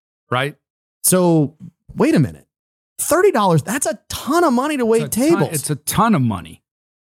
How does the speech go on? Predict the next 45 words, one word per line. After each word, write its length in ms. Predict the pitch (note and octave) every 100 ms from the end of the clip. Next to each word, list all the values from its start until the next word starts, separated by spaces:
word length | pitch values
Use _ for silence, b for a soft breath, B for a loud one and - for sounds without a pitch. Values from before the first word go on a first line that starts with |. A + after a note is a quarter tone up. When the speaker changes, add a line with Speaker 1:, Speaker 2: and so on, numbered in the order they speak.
| -
Speaker 1:
And, 280 | D3 D3 -
and 260 | D#3+ C#3+ D3+
what 140 | D3+
it 240 | A#2+ A2+
does 580 | D#3+ F3 B2 A2 A#2 - -
is 240 | D3 B2+
it 160 | C3 A#2
allows, 640 | A#2+ A#2+ B2+ C#3 C#3 G2+ -
it 140 | - A#2+
allows 460 | A#2+ A#2+ A#2 D3
somebody 360 | - C#3+ B2 B2
in 120 | A#2+
that 200 | A2+ A2
profession 600 | - - A#2 G#2 G#2+ G#2
to 180 | B2 A2+
actually 400 | A#2 A2 B2+ A2+
gauge 680 | G#2 G2+ G#2 G#2+ A2 G2+ -
then 520 | A#2+ A#2 A2+ G#2+ G2+ - _
their 200 | B2+ A#2
income 680 | A#2+ A#2+ A#2 G2+ A2 G#2+ G2+ - _ _ _
and, 280 | - B2 A#2 -
and 200 | C3 A#2+
set 240 | - D3+
a 60 | B2
budget 560 | G#2+ G#2 F#2+ G2 - _ _ _ -
and 140 | B2
actually 380 | A#2+ A#2 B2+ A#2+
have 500 | F#2+ D#3+ C#3+ A#2+ A#2
an 180 | B2 B2
idea 540 | A#2 A2+ A2+ G#2+ A2
of 160 | - A2+
what 240 | A2+ C3
it 100 | B2
is 280 | A2+ A2+ G#2
they're 120 | B2
making, 540 | A2 A#2 A#2 B2 A2+ A2+
what 160 | A#2+
it 100 | A#2
is 200 | G#2+ G#2
they 120 | G#2+ G2
can 220 | F#2+ F#2+
spend. 580 | - - D3 E2+ D2+ F2+
Speaker 2:
If 200 | D#3 -
you 260 | D3+ C4
ma-, 120 | D#4+